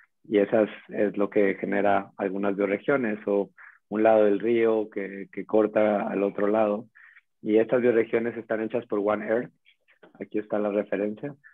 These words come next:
No significa que sean las correctas, pero sí significa que nos dan un punto de inicio de la conversación hacia territorios, eh, bioregionales. Entonces, hablabas tú de, del sentido del lugar,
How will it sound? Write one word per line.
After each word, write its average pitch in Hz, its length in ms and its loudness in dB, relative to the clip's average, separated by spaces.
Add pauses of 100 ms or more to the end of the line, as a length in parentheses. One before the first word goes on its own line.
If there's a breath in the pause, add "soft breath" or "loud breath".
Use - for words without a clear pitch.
(220 soft breath)
No 127 160 2
significa 143 500 4
que 123 120 2
sean 123 160 0
las 123 140 2
correctas, 113 600 -2
pero 110 220 -2
sí 110 100 -4
significa 113 560 -2
que 107 120 -4
nos 104 120 -6
dan 110 220 0
un 110 100 -2
punto 110 380 0
de 104 180 -2
inicio 104 400 -4
de 104 80 0
la 101 140 -2
conversación 98 640 -6
hacia 95 400 -2 (540 soft breath)
territorios, 101 600 4 (220)
eh, 110 80 -2
bioregionales. 98 800 -2 (300)
Entonces, 113 560 2 (480 loud breath)
hablabas 123 500 4
tú 127 160 -4
de, 120 300 0
del 113 200 -4
sentido 117 300 -2
del 113 100 2
lugar, 113 300 2